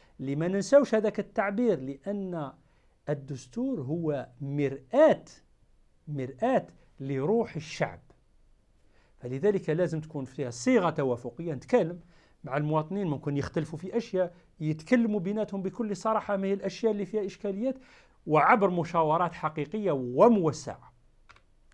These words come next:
وحتى أعطي مثال باش ما يقولوناش أنا نتكلم فقط في ال-، في النظري. اليوم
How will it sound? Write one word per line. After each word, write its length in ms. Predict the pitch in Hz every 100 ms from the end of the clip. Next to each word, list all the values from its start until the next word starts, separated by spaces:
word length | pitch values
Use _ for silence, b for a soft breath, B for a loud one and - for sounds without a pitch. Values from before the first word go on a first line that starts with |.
| - _ _ _ _ _ _ _ - _ _ 220
وحتى 640 | 285 285 262 - 339 339
أعطي 240 | 320 285 196
مثال 500 | 143 120 131 185 - - _ _ _ _ _ _ _ -
باش 220 | 143 -
ما 60 | 151
يقولوناش 460 | 160 156 185 -
أنا 120 | 147
نتكلم 400 | 139 - 147 131
فقط 440 | 123 139 - 135 -
في 140 | -
ال-، 440 | 117 110 110 107 110 _ _ _ _ _ _ _ _ _ _ _
في 100 | -
النظري. 580 | 117 127 147 139 151 262 - _ _ _ _ _ _ _ _ 202
اليوم 560 | 226 359 302 220 240